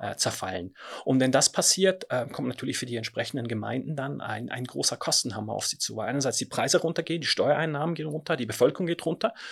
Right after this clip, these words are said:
und dann könnten gewisse Regionen enorm unter Druck kommen.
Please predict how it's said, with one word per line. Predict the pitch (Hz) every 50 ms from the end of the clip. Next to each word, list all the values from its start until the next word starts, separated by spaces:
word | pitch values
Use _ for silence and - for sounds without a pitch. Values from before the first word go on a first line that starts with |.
| - - - -
und | -
dann | 131 123 -
könnten | - 147 127 127 127
gewisse | 127 120 120 120 - - -
Regionen | 123 113 110 120 123 131 131
enorm | 127 117 117 113 117 120
unter | 107 101
Druck | - - 107 -
kommen. | - - - 107